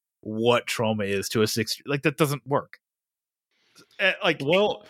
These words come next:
Speaker 2: well, kids, do you like the Toxic Avenger?"
Speaker 1: And they'll be like, "What's the Toxic Aven-, Avenger?" And you're like, it's, it's just one of those things where
Speaker 2: They're
Speaker 1: like
Speaker 2: like, "Do you mean the Incredible Hulk?"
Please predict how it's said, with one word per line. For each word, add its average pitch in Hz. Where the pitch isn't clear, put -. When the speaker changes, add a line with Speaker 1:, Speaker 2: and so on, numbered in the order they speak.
Speaker 2:
well, 196
kids, 143
do 139
you 151
like 170
the 156
Toxic 127
Avenger?" 123
Speaker 1:
And 165
they'll 156
be 147
like, 135
"What's 135
the 139
Toxic 139
Aven-, 135
Avenger?" 131
And 110
you're 104
like, 139
it's, 226
it's 247
just 262
one 254
of 233
those 214
things 160
where 139
Speaker 2:
They're 113
Speaker 1:
like 123
Speaker 2:
like, 104
"Do 117
you 117
mean 123
the 113
Incredible 110
Hulk?" 110